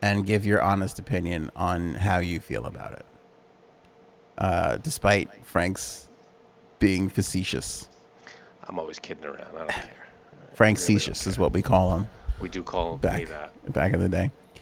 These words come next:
Speaker 1: Um, here's what happened at the Cyber Symposium. Oh, now you have the video of him running off the stage, or did you lose that one?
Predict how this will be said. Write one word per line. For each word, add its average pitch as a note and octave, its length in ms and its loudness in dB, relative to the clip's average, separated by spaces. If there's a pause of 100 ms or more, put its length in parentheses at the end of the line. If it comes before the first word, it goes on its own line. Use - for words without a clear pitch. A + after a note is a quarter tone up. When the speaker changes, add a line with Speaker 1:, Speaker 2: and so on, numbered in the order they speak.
(380)
Speaker 1:
Um, G2+ 760 6
here's C3+ 440 8
what C#3 100 10
happened A#2+ 320 10
at G2 100 4
the - 60 -6
Cyber G2+ 380 2
Symposium. E2+ 560 0
Oh, C#3+ 140 10
now C3+ 200 12
you C3+ 180 10
have D#3 260 8
the C3+ 140 8
video B2+ 340 8
of A2 60 6
him A#2+ 200 8
running A#2 240 8
off A2+ 120 6
the A2+ 80 0
stage, B2 400 4
or - 100 2
did G#2 180 0
you G#2 80 2
lose G2+ 220 2
that D#2+ 180 2
one? D#2+ 220 -2